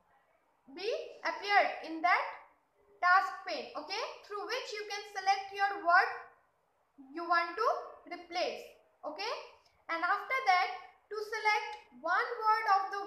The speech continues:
word from the list of synonyms, we can follow the steps. How can you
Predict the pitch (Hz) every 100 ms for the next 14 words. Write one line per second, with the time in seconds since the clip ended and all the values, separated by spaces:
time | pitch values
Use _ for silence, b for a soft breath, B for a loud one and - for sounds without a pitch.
0 | - 339 285 311 - - _ - 370 370
1 | 392 349 320 453 480 - 440 440 415 349
2 | 427 403 349 427 - 339 339 403 440 480
3 | - 370 320 349 349 466 - - - -
4 | 427 - - - - _ _ _ _ _
5 | 359 403 440 440